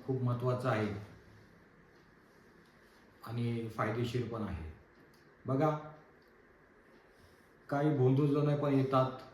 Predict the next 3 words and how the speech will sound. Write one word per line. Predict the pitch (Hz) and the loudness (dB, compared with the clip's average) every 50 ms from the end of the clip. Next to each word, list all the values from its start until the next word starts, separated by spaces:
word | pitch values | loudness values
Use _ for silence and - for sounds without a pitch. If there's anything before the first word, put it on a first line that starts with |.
| - - - - - - - - - - - - - - - - - - - - - - - | -20 -20 -20 -20 -20 -20 -20 -20 -20 -20 -20 -20 -20 -20 -20 -20 -20 -20 -20 -20 -20 -20 -14
आपण | 117 117 - 135 139 135 | -12 -8 -2 2 2 4
बोलवतो | 120 127 127 127 135 131 131 139 135 135 | 4 4 4 4 4 2 2 2 0 0
त्यांना, | 123 117 117 117 117 113 113 113 - | 0 -2 -2 -2 -2 -4 -4 -6 -10